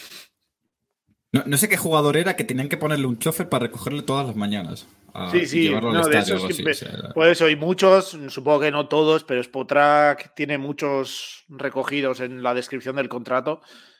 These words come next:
Speaker 2: y hay algunos, pues eso, bastante, bastante curiosos. ¿Quién fue, no? ¿A quién fue que le tenían que dar un caballo o algo así?
Speaker 1: A Bumgarner.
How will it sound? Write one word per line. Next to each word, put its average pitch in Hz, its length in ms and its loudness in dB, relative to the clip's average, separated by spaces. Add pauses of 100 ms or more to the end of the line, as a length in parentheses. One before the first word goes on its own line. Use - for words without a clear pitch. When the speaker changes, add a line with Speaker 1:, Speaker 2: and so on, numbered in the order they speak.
(160)
Speaker 2:
y 127 140 0
hay 131 260 2
algunos, 127 500 -2
pues 117 160 -12
eso, 101 160 -14
bastante, 98 640 -12
bastante 95 340 -16
curiosos. 90 640 -18 (720)
¿Quién 185 180 2
fue, 175 240 10
no? 165 120 8
¿A 180 280 10
quién 185 160 6
fue 175 160 8
que 165 80 6
le 156 80 4
tenían 151 280 0
que 156 100 0
dar 147 160 8
un 135 100 -2
caballo 127 520 6
o 127 40 4
algo 120 160 0
así? 113 340 -4 (1200)
Speaker 1:
A 113 1160 4
Bumgarner. 120 520 0